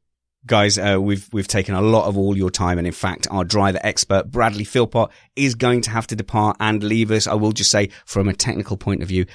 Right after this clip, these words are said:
uh, would you mind leaving the video call open so I don't have to move everybody's, uh, <laughs> vi-,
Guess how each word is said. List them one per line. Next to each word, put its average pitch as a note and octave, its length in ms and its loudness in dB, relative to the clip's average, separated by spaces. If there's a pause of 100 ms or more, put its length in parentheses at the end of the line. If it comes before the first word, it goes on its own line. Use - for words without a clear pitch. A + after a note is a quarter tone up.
uh, F2+ 180 0
would G2 220 2
you G2+ 80 2
mind F#2+ 300 2
leaving F#2+ 400 2
the F2 60 -4
video F#2 280 0
call F2+ 360 -4
open G#2+ 500 -2
so - 160 -2
I F2+ 40 0
don't F#2 180 0
have F2+ 120 -8
to G#2 80 0
move F#2 300 2
everybody's, F2 680 -2
uh, D#2+ 220 -2 (140)
<laughs> - 140 -20
vi-, A#2+ 500 -2